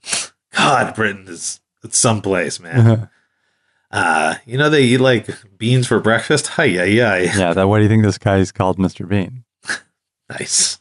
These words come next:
Speaker 2: 'Cause what you are, what you eat.
Speaker 1: <laughs> Um,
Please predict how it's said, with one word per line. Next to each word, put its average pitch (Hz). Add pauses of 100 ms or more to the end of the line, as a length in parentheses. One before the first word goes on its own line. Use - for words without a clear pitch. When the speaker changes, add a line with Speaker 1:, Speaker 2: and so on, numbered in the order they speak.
(140)
Speaker 2:
'Cause 92
what 92
you 107
are, 101
what 90
you 95
eat. 98 (180)
Speaker 1:
<laughs> - (1000)
Um, 107